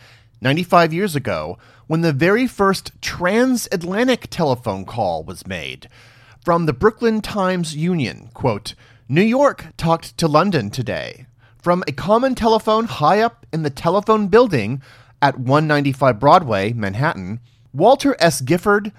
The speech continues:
president of A T and T, spoke to Sir G. Evelyn Murray, the secretary of the British General Post Office, who was sitting in his office in London"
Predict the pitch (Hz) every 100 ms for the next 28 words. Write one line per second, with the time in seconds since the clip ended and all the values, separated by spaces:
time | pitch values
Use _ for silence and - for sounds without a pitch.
0 | _ - 247 220 165 147 131 - 123 127
1 | 123 - 123 117 185 175 180 175 - -
2 | - - 196 185 220 - - 233 247 247
3 | 165 190 208 208 - 196 220 220 220 220
4 | 147 120 139 120 80 50 - - - 139
5 | - 208 233 - 220 208 208 208 - -
6 | 143 123 127 127 196 214 - 120 175 190
7 | 196 190 240 254 - 139 101 71 - -
8 | - - - 156 135 135 202 220 214 214
9 | 170 175 226 233 247 - 104 - - -
10 | _ 156 170 160 139 95 -